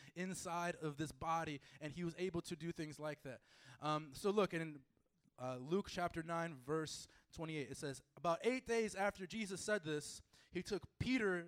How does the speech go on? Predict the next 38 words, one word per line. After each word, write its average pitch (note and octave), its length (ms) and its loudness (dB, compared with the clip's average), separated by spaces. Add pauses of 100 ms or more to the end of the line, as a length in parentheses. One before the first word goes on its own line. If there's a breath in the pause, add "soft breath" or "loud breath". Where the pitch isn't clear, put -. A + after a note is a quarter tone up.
John, F#3 240 2
and F3+ 80 -4
James." E3+ 320 -2
Oh, C4+ 160 6
look, C#4+ 220 6
they're B3+ 100 4
there D#4+ 220 4
again. F3 320 2 (240 loud breath)
"Peter, A#3 320 6
John, A3+ 340 2
and A3 80 -6
James G#3+ 400 2
with G#3+ 200 4
him, F3+ 240 -2 (300 loud breath)
and E3+ 240 -2
went A#3 140 0
up A#3+ 180 4
on F#3+ 140 -2
a F3+ 40 -2
mountain F#3+ 460 0
to F#3+ 120 -8
pray. F3 420 -4 (520 loud breath)
As D#3+ 160 0
he G#3+ 100 2
was F#3+ 200 4
praying, G#3 520 2
the F3 80 2
appearance A3+ 480 0
of F3+ 140 -2
his E3+ 180 -2
face - 460 2
changed, A#3+ 760 0 (300 loud breath)
and F#3+ 160 -2
his F3+ 160 -2
clothes A3 420 4
became G3 480 -4
as D#3 160 -2
bright F#3+ 340 0